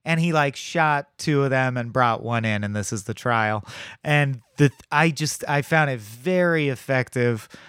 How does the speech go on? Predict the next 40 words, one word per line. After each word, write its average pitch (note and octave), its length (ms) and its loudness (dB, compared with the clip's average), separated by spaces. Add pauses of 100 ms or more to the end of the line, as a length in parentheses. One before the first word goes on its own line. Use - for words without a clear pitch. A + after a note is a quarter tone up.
(300)
Uh, C#3+ 240 0
it's D3 240 0
a C3 80 0
slow, D#3+ 500 0
simple D3 720 -2 (440)
push D#3+ 380 2
in D3 200 0
on D3 220 0
him C#3 340 0 (140)
in C#3+ 240 0
the C#3 340 0 (360)
witness D3+ 420 4
stand A2+ 520 0 (380)
as C#3 380 0
the, B2+ 420 2
like, C3 340 0
the C3+ 100 0
lawyer C3+ 280 2
says, B2+ 220 -6
"Well, B2 240 2
what B2+ 120 2
did B2 180 -2
you A#2+ 100 0
do B2+ 320 2
in A#2 60 -2
the A#2 100 -4
situation?" A#2+ 760 0 (240)
And D3 160 -2
Maddie's D#3+ 340 0
walking C3+ 360 0
in B2 140 0
and A#2+ 80 0
observing A#2 540 0
just A#2 260 0
at A#2+ 80 -6
this A#2+ 200 -2
moment. A#2+ 400 0 (360)
And B2 140 2
he C3 120 2
says, A#2+ 440 0